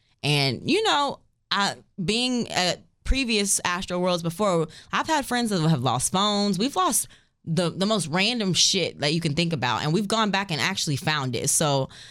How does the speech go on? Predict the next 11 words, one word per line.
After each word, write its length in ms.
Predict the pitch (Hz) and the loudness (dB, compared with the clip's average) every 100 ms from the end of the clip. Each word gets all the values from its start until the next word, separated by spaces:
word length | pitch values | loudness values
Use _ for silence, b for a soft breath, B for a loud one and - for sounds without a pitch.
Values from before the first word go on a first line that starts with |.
| B | B
I, 180 | 156 170 165 | -4 -4 -4
I, 300 | 160 160 143 - | -4 -2 -4 -4
I, 220 | 151 180 - - | -6 -6 -12 -8
you 160 | 202 | -2
know, 300 | 202 147 95 85 | 0 0 -2 -2
just 300 | 175 165 - - | 0 0 -2 0
am 160 | 170 | 0
thankful 400 | 175 220 226 190 | 2 0 0 -2
that 220 | 175 151 98 | 0 0 0
I 100 | 156 | -4
didn't 540 | 139 175 139 139 151 | -2 -2 0 -2 -2